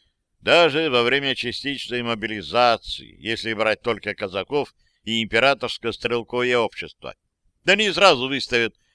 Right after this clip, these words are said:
сухопутную армию численностью в сорок, а то и в пятьдесят миллионов человек.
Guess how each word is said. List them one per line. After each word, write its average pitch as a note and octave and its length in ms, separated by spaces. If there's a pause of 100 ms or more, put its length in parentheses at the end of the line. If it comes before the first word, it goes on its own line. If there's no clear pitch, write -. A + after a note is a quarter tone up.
(160)
сухопутную C3 760
армию A#2 340
численностью B2+ 800 (260)
в - 60
сорок, D3+ 340
а G#2+ 320
то C#3+ 120
и C#3 160
в - 60
пятьдесят B2+ 720 (360)
миллионов A2+ 480
человек. B2+ 400